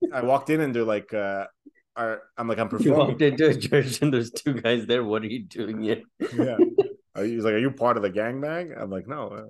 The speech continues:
Speaker 1: no." He's like, uh, I'm like, "I'm one of the guys performing." And he's like, uh, "Did this guy hire you?" I'm like, "No, Franco." And then he's like, "You're in the wrong place." So then I went.
Speaker 2: <laughs>
Speaker 1: Then all night I saw the inverse happening. People that were supposed to go to that church were coming there. And anyways.
Speaker 2: Hmm.
Speaker 1: But yeah,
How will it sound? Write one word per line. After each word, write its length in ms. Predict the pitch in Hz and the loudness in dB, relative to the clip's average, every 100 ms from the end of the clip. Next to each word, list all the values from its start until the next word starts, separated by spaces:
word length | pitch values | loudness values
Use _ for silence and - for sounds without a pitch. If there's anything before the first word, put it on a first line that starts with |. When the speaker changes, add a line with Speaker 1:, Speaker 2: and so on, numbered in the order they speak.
| - | -8
Speaker 1:
no." 220 | 113 107 | -2 0
He's 180 | 95 98 | 0 -2
like, 240 | 95 92 | -4 -4
uh, 140 | 95 98 - | -4 -4 -6
I'm 100 | 107 | -6
like, 140 | 104 98 | -4 -4
"I'm 320 | 101 98 95 | -4 -6 -2
one 140 | 110 | -2
of 40 | 113 | 0
the 80 | |
guys 200 | 104 104 | -2 -4
performing." 600 | - 98 113 123 92 85 - | -4 -6 -4 -4 -6 -12 -16
And 80 | 92 | -14
he's 120 | 90 | -8
like, 240 | 92 80 92 | -10 -10 -12
uh, 80 | 90 | -10
"Did 180 | 90 | -8
this 140 | 87 87 | -10 -6
guy 240 | - - | -2 -2
hire 200 | 110 127 | -2 -4
you?" 120 | 135 | -4
I'm 60 | 101 | -4
like, 120 | 92 | -6
"No, 220 | 104 127 | -6 -6
Franco." 440 | 117 117 110 - 90 | -8 -10 -10 -10 -12
And 80 | 92 | -10
then 80 | 95 | -10
he's 80 | |
like, 100 | 82 | -10
"You're 100 | 95 | -8
in 60 | 87 | -8
the 60 | 85 | -10
wrong 160 | - - | -14 -16
place." 240 | 98 - _ | -20 -20 _
So 100 | 98 | -10
then 120 | 90 | 0
I 20 | 165 | 0
went. 140 | - - | 0 -8
Speaker 2:
<laughs> 40 | _ _ _ - | _ _ _ 0
Speaker 1:
Then 120 | 135 135 | 0 2
all 220 | 139 143 | 4 4
night 300 | 120 120 139 | 4 2 0
I 100 | 104 | -4
saw 280 | 95 113 107 | -4 0 0
the 140 | 98 101 | -2 -6
inverse 360 | 127 107 110 | -8 -6 -8
happening. 360 | 110 107 110 110 | -6 -4 -4 -4
People 200 | 117 107 | -4 -4
that 80 | 98 | -4
were 80 | 95 | -6
supposed 240 | - 95 | -8 -8
to 60 | 98 | -8
go 80 | |
to 80 | 92 | -8
that 180 | 90 90 | -6 -8
church 240 | - 90 | -8 -10
were 80 | - | -12
coming 300 | 87 90 90 | -12 -12 -10
there. 240 | 87 87 87 | -12 -12 -16
And 400 | 85 _ - 87 | -18 _ -16 -16
anyways. 180 | 82 _ _ _ | -16 _ _ _
Speaker 2:
Hmm. 260 | 95 78 80 _ _ _ _ _ _ | -12 -12 -16 _ _ _ _ _ _
Speaker 1:
But 80 | - | 0
yeah, 180 | 165 208 | 2 2